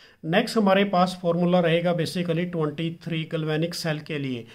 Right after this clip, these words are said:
अब गैल्वेनिक सेल की यदि बात करते हैं तो एनोड नेगेटिव होगा, ऑक्सीडेशन अकर होगा, कैथोड पॉजिटिव होगा तो रिडक्शन अकर होगा in case of a galvanic cell के अंदर। तो ये याद रखना है, काफ़ी बच्चे नेगेटिव पॉजिटिव में कन्फ्यूज हो जाते हैं।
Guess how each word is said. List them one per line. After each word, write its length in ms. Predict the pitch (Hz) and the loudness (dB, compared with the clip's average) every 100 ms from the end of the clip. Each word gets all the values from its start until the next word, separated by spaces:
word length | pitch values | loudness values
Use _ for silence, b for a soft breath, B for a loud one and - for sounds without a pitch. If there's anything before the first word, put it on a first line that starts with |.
| B B - | B B -10
अब 140 | 165 | -4
गैल्वेनिक 400 | 175 185 185 214 | 2 4 4 2
सेल 200 | - 175 | 2 0
की 160 | 180 190 | 2 0
यदि 200 | 170 185 | 0 0
बात 240 | 139 151 | 0 -2
करते 340 | - 151 143 160 | -4 -6 -4 -4
हैं 120 | 160 | -4
तो 140 | 185 - | -4 -4
एनोड 440 | 170 165 180 185 | 0 2 2 0
नेगेटिव 480 | 165 143 143 170 170 | -2 -2 -4 -4 -4
होगा, 300 | 151 151 180 | -4 -2 0
ऑक्सीडेशन 640 | 180 147 - 156 156 151 165 | -2 -6 -8 -8 -6 -4 -4
अकर 260 | 151 180 | -4 -6
होगा, 280 | 151 165 165 185 B B B _ | -4 -2 -2 -2 B B B _
कैथोड 460 | 156 156 165 185 214 202 | -10 -8 0 0 0 0
पॉजिटिव 480 | 170 165 170 190 | 0 0 -2 0
होगा 240 | 175 170 175 | 0 2 0
तो 160 | 175 | 0
रिडक्शन 520 | 175 143 143 - 170 170 | -2 -2 -6 -6 -6 -4
अकर 360 | 160 151 165 | -6 -10 -8
होगा 200 | 151 156 | -6 -2
in 140 | 160 165 | -2 -2
case 260 | 165 147 156 | -4 -8 -8
of 160 | 143 | -6
a 100 | 165 | -6
galvanic 460 | 170 147 147 151 160 | -6 -6 -4 -4 -6
cell 260 | - 143 | -6 -6
के 100 | 143 | -6
अंदर। 200 | 151 143 | -6 -6
तो 140 | 143 156 | -6 -6
ये 160 | 151 156 | -6 -4
याद 240 | 147 143 | -4 -4
रखना 200 | 156 160 | -6 -8
है, 60 | 156 | -6
काफ़ी 280 | 151 143 | -6 -4
बच्चे 260 | 156 151 160 | -6 -8 -6
नेगेटिव 360 | 151 143 156 165 | -6 -6 -8 -8
पॉजिटिव 320 | 151 139 147 | -10 -8 -8
में 140 | 147 175 | -8 -6
कन्फ्यूज 420 | 165 156 180 180 | -8 -6 -4 -2
हो 120 | 151 | -2
जाते 300 | 131 - 143 | -4 -6 -6
हैं। 180 | 147 | -6